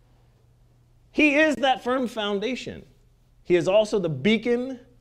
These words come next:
in the dark to guide. He is that strength when we are weak,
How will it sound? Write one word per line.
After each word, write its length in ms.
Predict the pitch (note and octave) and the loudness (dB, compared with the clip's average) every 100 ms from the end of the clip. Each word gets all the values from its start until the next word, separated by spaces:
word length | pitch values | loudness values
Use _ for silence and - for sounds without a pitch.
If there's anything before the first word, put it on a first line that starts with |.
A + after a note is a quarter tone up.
| - | -12
in 140 | D#3+ | -10
the 60 | C#3+ | -8
dark 520 | B2+ E3 G3+ G3 - | -2 0 0 -2 -10
to 80 | E3+ | -8
guide. 640 | D3+ C#3 A2+ G2 F#2+ F#2 - _ - - _ _ _ _ _ _ _ - _ | -4 -4 -4 -8 -10 -12 -18 _ -20 -20 _ _ _ _ _ _ _ -20 _
He 160 | G#3 | 8
is 140 | B3 G3+ | 8 10
that 180 | A#3 F#3 | 4 2
strength 640 | - A#3+ B3+ C4 - - _ _ _ _ _ _ - | 2 6 6 4 -8 -20 _ _ _ _ _ _ -8
when 160 | E3 | -4
we 100 | E3 | -2
are 80 | D#3 | 0
weak, 400 | C#3+ F3+ G#3+ - | 0 -2 -6 -12